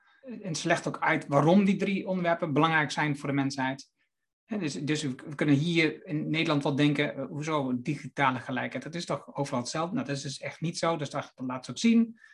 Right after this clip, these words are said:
Eh, we zien ook de ongelijkheid in de gezondheidszorg, waarbij medicijnen,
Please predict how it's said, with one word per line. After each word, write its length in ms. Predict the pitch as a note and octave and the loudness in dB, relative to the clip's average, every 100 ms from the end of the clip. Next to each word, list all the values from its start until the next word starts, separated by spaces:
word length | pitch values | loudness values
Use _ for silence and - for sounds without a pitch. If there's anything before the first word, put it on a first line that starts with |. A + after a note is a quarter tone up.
| - _ _ _ | -20 _ _ _
Eh, 400 | - C#3 C3+ C3+ | -4 -2 0 -2
we 80 | D3 | 0
zien 180 | D#3 D#3 | 2 0
ook 100 | C#3 | 0
de 80 | - | 0
ongelijkheid 560 | F3 - D#3+ D3 C#3+ | 0 0 -2 0 -2
in 60 | D3+ | -2
de 80 | C#3+ | -4
gezondheidszorg, 800 | D#3 G3 F#3+ D#3 E3+ D#3 C#3+ - | 0 2 2 2 0 0 -2 -4
waarbij 360 | - C#3 C3+ | -2 0 0
medicijnen, 800 | C#3 D3+ C#3+ - D3 D3 C#3+ C#3+ | 0 0 -2 2 2 4 2 -2